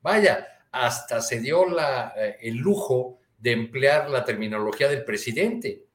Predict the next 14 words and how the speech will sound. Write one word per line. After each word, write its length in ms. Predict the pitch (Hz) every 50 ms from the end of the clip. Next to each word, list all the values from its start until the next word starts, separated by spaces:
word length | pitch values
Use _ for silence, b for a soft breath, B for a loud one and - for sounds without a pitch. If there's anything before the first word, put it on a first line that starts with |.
| _ _ -
¿no? 160 | 208 - _
<laughs> 40 | -
Para, 360 | 107 104 - 120 123 - b b b b b b b b
para 180 | - 117 113 117
descalificar 720 | 117 117 - - 117 107 113 113 117 110 - 135 139 139
el 60 | 139
método 260 | 139 135 139 139 123
de 60 | 120
la 60 | 123
oposición. 400 | 120 123 123 135 135 - 220 233
Entonces, 240 | 185 135 165 170 165
bueno, 220 | 160 202 220 208 -
pues... 320 | - 107 - - - _ _ _ _ _ _ _ _ _ _ _ - - - _ _ - - -
Eh, 580 | - 135 117 113 110 113 110 101 101 104 -